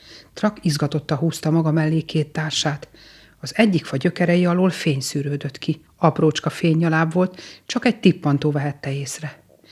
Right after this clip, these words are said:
„Nézzük meg, ki van ott!” suttogta Ruk. „Nem hiszem, hogy az őrök beférnének egy ilyen szűkös oduba. Nem tudhatjuk, ki rejtőzik odabenn.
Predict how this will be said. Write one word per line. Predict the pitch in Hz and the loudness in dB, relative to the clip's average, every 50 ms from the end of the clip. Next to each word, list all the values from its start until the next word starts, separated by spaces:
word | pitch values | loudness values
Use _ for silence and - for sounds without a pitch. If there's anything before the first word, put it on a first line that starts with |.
| - - - - _ | -20 -20 -20 -20 _
„Nézzük | - 240 294 311 247 220 233 - | 8 8 10 10 8 6 2 2
meg, | - 226 220 | 0 -2 0
ki | - - 220 | 0 0 2
van | 214 208 208 | 4 4 4
ott!” | 202 165 - - - _ _ | 2 0 -2 -8 -20 _ _
suttogta | - - 170 160 - - 151 - - - 139 | -4 -4 -4 -2 -2 -4 -6 -6 -4 -6 -6
Ruk. | 131 - - _ - - _ _ _ _ _ - _ - - - - - - _ _ | -6 -6 -14 _ -20 -20 _ _ _ _ _ -20 _ -20 -20 -20 -20 -20 -20 _ _
„Nem | - 147 185 196 | -4 0 2 2
hiszem, | 190 190 - - 185 180 | 2 2 -2 -2 -2 0
hogy | 180 185 - 185 | 0 0 -2 -2
az | 180 - | -2 2
őrök | - 196 185 185 185 | 2 2 2 2 2
beférnének | 180 190 185 - - 214 196 185 185 190 185 180 - | 2 0 0 2 2 2 4 4 2 2 0 0 0
egy | 190 185 175 | -2 0 2
ilyen | 196 180 175 | 2 2 2
szűkös | 160 - - 196 190 190 190 - 185 - | 0 0 2 4 4 4 4 2 -2 0
oduba. | - 180 175 202 185 175 190 196 190 - _ _ _ _ - _ _ _ _ _ _ _ | 0 2 2 2 2 2 0 -2 -2 -8 _ _ _ _ -20 _ _ _ _ _ _ _
Nem | 277 277 262 | 0 0 2
tudhatjuk, | - - - - - 170 - - 175 165 | 2 0 -4 0 -2 -2 0 -2 -4 0
ki | - 180 | 0 0
rejtőzik | 160 160 160 156 - 165 160 151 160 156 - | 2 2 0 0 -2 -4 -2 -2 -2 -2 0
odabenn. | 160 151 151 143 156 151 143 | 0 0 2 0 0 -2 -2